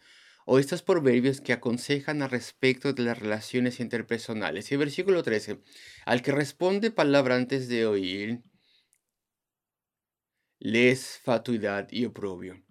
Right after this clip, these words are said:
Y uno puede interpretar este, ah, proverbio fuera del contexto de las relaciones, y muchas personas lo han hecho así, en cuyo caso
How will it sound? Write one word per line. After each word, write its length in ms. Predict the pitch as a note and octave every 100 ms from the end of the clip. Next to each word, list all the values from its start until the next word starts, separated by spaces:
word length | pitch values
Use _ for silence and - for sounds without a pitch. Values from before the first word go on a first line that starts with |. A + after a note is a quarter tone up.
| _
Y 100 | D3
uno 200 | F#3 A3+
puede 300 | A3 G#3+ A3
interpretar 960 | G#3+ G3 F3 D3+ C3+ A#2+ A2 G#2+ A2 _ -
este, 800 | B2+ B2+ B2 - B2+ B2 A2+ A2 A2
ah, 320 | G#2+ G#2+ G#2
proverbio 720 | A2+ G#2+ A#2+ A#2 G#2 G#2+ G#2+ _
fuera 220 | C#3 C#3+
del 140 | C3 B2+
contexto 400 | A#2 B2+ B2+ B2+
de 40 |
las 120 | C3+
relaciones, 640 | D3 C#3+ C#3 A2 G#2+ G#2+ - _ _ - - - _ _ _ _ _ _ _ _
y 60 | A2
muchas 320 | A#2+ A#2 D3
personas 360 | - G#2+ A#2+ A#2+
lo 100 | G#2+
han 120 | G2+
hecho 180 | G2+ A#2
así, 380 | - C#3+ A2 - _ - - _
en 160 | - B2+
cuyo 440 | B2 B2+ B2 B2
caso 640 | - D#3+ E3 - B2 C3